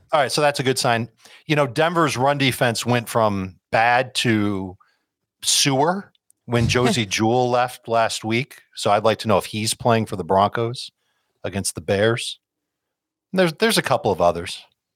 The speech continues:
Speaker 2: Okay.
Speaker 1: Lesser guys. Arizona's got some guys that might miss the game.
Speaker 2: All right, let's do, uh, one question for each game. But first, a commercial break. Yeah, you've been waiting for it. Here it is on Fantasy Football Today. We'll be right back.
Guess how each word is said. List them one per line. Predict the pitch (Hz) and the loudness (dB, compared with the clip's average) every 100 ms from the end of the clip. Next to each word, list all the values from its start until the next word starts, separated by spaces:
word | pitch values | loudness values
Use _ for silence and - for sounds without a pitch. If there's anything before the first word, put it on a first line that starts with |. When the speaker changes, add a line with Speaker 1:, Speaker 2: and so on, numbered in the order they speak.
| _ 107 | _ -14
Speaker 2:
Okay. | 104 92 90 _ _ _ _ - | -8 -6 -8 _ _ _ _ -2
Speaker 1:
Lesser | 113 - 92 | 0 0 -4
guys. | 98 101 - | -6 -6 0
Arizona's | 113 98 101 98 | 2 2 2 0
got | - 92 | 0 -2
some | 101 | -4
guys | 92 92 - | -6 -6 -8
that | 92 | -10
might | 95 | -12
miss | 92 92 | -10 -8
the | 98 | -8
game. | 92 92 95 _ _ _ - _ - - - - _ _ - | -10 -14 -16 _ _ _ -20 _ -20 -20 -20 -20 _ _ -4
Speaker 2:
All | 185 | 0
right, | 151 | 2
let's | 151 | 0
do, | - 175 165 | 0 2 4
uh, | 151 147 | 4 2
one | 139 156 | 2 0
question | 143 156 147 151 | 0 0 0 -4
for | 139 143 | -4 -2
each | 147 143 - | -2 -2 0
game. | 139 123 113 | 0 0 0
But | 139 131 | 0 0
first, | 233 254 190 - - - _ _ - | 2 0 0 -4 -8 -12 _ _ -2
a | |
commercial | - 311 311 302 262 | 0 2 2 0 0
break. | 240 151 117 - - _ _ _ _ - | 0 0 -6 -14 -20 _ _ _ _ -2
Yeah, | 226 233 185 160 | 0 2 2 0
you've | 196 | 0
been | 208 208 | 0 2
waiting | 208 180 147 | 2 2 0
for | 143 113 | 0 0
it. | 98 | 0
Here | 175 202 | 2 2
it | 180 | 2
is | 151 98 - - - | 0 -2 -6 -10 -8
on | - | -2
Fantasy | 151 147 139 | -2 0 0
Football | 143 139 | 2 2
Today. | 147 131 | 2 2
We'll | 147 | 4
be | 139 | 4
right | 120 107 | 2 0
back. | 78 - | -6 -12